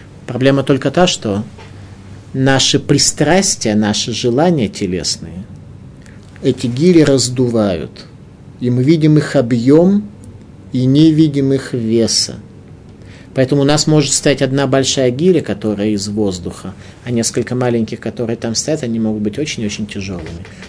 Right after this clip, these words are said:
А мы следуем за этой раздутой нашими страстями, желаниями, стремлением к славе,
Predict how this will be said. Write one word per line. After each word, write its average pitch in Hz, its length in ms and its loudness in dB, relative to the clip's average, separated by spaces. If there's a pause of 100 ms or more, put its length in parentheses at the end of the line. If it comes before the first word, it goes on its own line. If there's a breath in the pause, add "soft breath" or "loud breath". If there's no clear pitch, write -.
А 110 120 -4
мы 131 120 2
следуем 92 540 -2
за 92 140 -6
этой 113 220 -4
раздутой 117 600 0
нашими 113 380 -2
страстями, 117 640 -2
желаниями, 104 500 -2
стремлением 98 600 -4
к 92 60 -8
славе, 110 460 -2